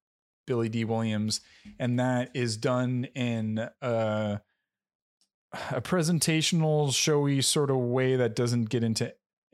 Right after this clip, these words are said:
the issues, this, which is all my criticisms with their whole relationship throughout the movie, is when they should dig in and flesh out the things that really matter. They do it. And, and yeah, like, she just shows up and says a, a silly thing to him at a speech and then just wraps up and be like, "Okay, they're gonna be happy now."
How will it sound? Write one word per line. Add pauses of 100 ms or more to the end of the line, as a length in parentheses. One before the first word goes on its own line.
(160)
the
issues,
this,
which
is
all
my
criticisms
with
their
whole
relationship
throughout
the
movie, (380)
is
when
they
should
dig
in
and
flesh
out
the
things
that
really
matter. (480)
They
do
it.
And, (120)
and
yeah,
like,
she
just
shows
up
and
says
a, (140)
a
silly
thing
to
him
at
a
speech
and
then
just
wraps
up
and
be
like,
"Okay,
they're
gonna
be
happy
now."